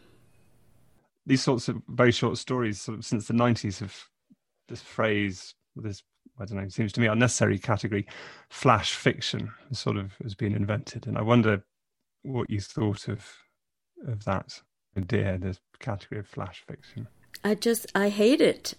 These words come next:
Speaker 2: I mean, I, I, I can't help myself.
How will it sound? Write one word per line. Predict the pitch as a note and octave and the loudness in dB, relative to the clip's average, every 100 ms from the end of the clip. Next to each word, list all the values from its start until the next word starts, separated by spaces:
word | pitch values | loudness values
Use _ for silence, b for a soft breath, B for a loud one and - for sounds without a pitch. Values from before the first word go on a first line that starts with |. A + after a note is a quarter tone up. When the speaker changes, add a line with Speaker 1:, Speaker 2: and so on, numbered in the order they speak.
| - | -4
Speaker 2:
I | F3+ | 0
mean, | F#3+ F#3+ | 2 2
I, | F#3 F3+ - - - _ _ _ - | 2 0 -4 -10 -18 _ _ _ -6
I, | F3+ - - - | -4 -4 -10 -8
I | F3+ | -6
can't | - F#3+ G#3 | -2 0 4
help | G#3+ G#3+ | 4 4
myself. | F#3 F3 - E3 - - | 4 2 2 -2 -2 -6